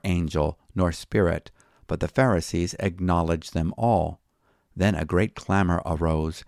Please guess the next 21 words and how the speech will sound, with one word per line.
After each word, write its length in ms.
and 160
some 220
of 140
the 120
scribes 540
of 80
the 140
Pharisees' 680
party 480
stood 320
up 240
and 160
contended 680
sharply. 580
"We 100
find 340
nothing 420
wrong 340
in 100
this 240
man. 400